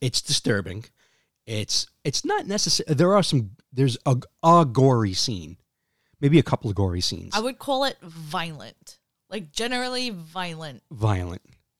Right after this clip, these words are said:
Speaker 2: But
Speaker 1: Vi-
Speaker 2: not, I mean, the gore, like you said, I mean, I think, like, the actual, like, gore screen time or whatever is so minimal
Speaker 1: Yeah.
Speaker 2: that I wouldn't call it, like, a gory movie.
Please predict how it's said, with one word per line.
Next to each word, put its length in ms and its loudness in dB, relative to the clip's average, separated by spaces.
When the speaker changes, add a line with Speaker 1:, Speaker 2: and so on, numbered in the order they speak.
Speaker 2:
But 120 -2
Speaker 1:
Vi- 120 4
Speaker 2:
not, 400 2
I 80 0
mean, 160 -10
the 80 -8
gore, 340 -4
like 220 -8
you 60 -6
said, 220 -4
I 60 -2
mean, 180 -4
I 140 -2
think, 380 -8
like, 220 -6
the 180 -6
actual, 580 -2
like, 360 -8
gore 400 -4
screen 500 -4
time 640 -8
or 80 -10
whatever 380 -6
is 180 -8
so 200 -4
minimal 640 -6
Speaker 1:
Yeah. 400 0
Speaker 2:
that 100 -4
I 80 2
wouldn't 320 -4
call 280 -2
it, 80 -6
like, 140 -10
a 60 -8
gory 500 -8
movie. 560 -8